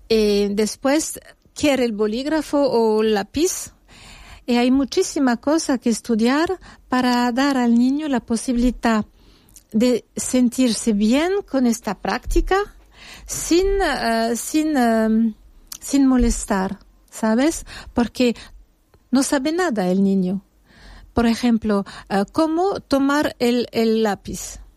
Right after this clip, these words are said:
por ejemplo, cuál lápiz, cuál papel, cuál hoja,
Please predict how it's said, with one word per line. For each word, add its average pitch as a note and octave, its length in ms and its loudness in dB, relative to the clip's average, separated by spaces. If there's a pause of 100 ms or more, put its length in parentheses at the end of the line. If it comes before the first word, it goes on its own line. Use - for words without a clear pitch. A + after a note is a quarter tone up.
(140)
por G#3 100 -2
ejemplo, G3+ 420 -2
cuál C#4+ 440 0
lápiz, - 720 -6 (480)
cuál C#4+ 320 0
papel, G#3+ 560 -2
cuál G#3+ 320 -2
hoja, - 420 -6